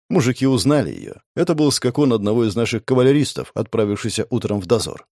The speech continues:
Самые худшие опасения подтвердились. Похоже, Торопилов наткнулся на авангард турецкой армии, и весь его отряд погиб в полном составе. Конечно, надежда, что кто-то уцелел, все же есть,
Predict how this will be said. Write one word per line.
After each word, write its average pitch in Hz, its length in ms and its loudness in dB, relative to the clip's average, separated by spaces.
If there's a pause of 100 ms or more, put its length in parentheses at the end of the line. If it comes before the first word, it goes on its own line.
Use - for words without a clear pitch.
(380)
Самые 131 540 0
худшие 143 460 0
опасения 107 560 -2
подтвердились. 95 1000 -6 (500)
Похоже, 160 420 4
Торопилов 165 580 4
наткнулся 135 500 0
на 131 120 4
авангард 131 440 4
турецкой 131 440 0
армии, 104 460 -2 (160)
и 104 100 0
весь 107 240 0
его 110 140 2
отряд 113 320 0
погиб 135 320 0
в - 100 -20
полном 78 280 -2
составе. - 520 -8 (680)
Конечно, 196 580 2
надежда, 110 600 2
что - 220 -6
кто-то 110 280 -2
уцелел, 104 380 2
все 120 180 -2
же 113 120 2
есть, 127 360 0